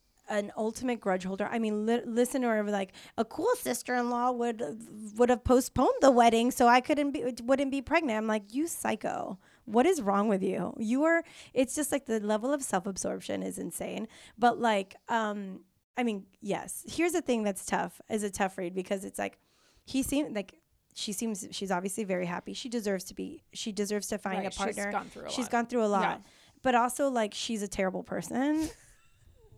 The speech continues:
Speaker 1: Sorry,
Speaker 2: But
Speaker 1: she
Speaker 2: I can
Speaker 1: is.
Speaker 2: hear the tree huggers in my head say, not only do they disagree with that, but I can also hear people say, like, "Isn't reality T V a fertile ground for terrible people?" What
Speaker 1: Yeah.
Speaker 2: makes Teresa's terrible
Speaker 1: This
Speaker 2: sense worse than anyone else? Maybe it's the fact that she ver-,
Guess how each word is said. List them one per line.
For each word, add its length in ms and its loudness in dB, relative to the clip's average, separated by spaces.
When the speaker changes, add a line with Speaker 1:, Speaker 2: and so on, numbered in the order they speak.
Speaker 1:
Sorry, 400 -2
Speaker 2:
But 80 -8
Speaker 1:
she 120 2
Speaker 2:
I 100 8
can 160 2
Speaker 1:
is. 60 -4
Speaker 2:
hear 200 0
the 100 -2
tree 220 -6
huggers 380 -2
in 80 -6
my 120 -2
head 300 -2
say, 200 -4
not 180 -4
only 220 -6
do 100 -6
they 140 -4
disagree 440 -4
with 160 -4
that, 200 -6
but 100 -6
I 80 -2
can 140 -10
also 200 -8
hear 160 -8
people 260 -12
say, 180 -8
like, 200 -10
"Isn't 340 -2
reality 440 -2
T 160 -12
V 160 -8
a 40 -6
fertile 460 -10
ground 380 -6
for 100 -14
terrible 400 -12
people?" 380 -12
What 140 6
Speaker 1:
Yeah. 80 8
Speaker 2:
makes 340 -4
Teresa's 640 -10
terrible 800 -2
Speaker 1:
This 200 -18
Speaker 2:
sense 360 -4
worse 180 -8
than 120 -10
anyone 200 -10
else? 220 -8
Maybe 240 -4
it's 100 -12
the 80 -10
fact 200 -6
that 100 -14
she 140 -14
ver-, 260 -12